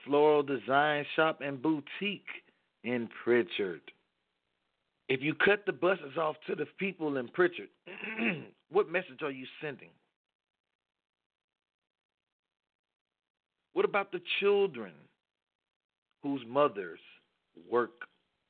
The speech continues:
early in the morning, have breakfast already made, clothes already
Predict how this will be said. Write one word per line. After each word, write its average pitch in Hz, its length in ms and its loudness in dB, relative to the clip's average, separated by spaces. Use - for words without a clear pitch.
early 101 680 -2
in 90 120 -14
the 90 80 -12
morning, 90 480 -12
have 107 320 0
breakfast 98 400 -2
already 95 400 -2
made, 95 380 -6
clothes 92 340 -4
already 87 360 -8